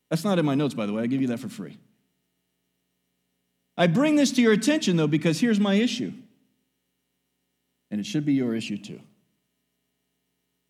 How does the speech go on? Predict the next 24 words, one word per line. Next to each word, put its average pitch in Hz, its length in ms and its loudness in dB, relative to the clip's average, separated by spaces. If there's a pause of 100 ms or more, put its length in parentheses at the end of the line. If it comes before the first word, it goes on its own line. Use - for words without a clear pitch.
(520)
Let's 143 340 0
not 175 320 -4
argue 135 560 0
over 120 300 -4
somebody's 113 480 -2
deficiency. - 680 -12
We 160 200 0
all 143 160 0
know 110 160 0
Biden 98 320 -4
has 90 180 -8
deficiencies. - 640 -16
I, 107 80 -8
I, 110 200 -8
you, 127 240 -4
there's 139 220 -2
no, 139 140 0
if 123 220 -4
you're 143 100 0
saying 139 320 -2
Biden 120 200 -2
doesn't 113 200 -4
have 107 100 -6
deficiencies, 101 840 -10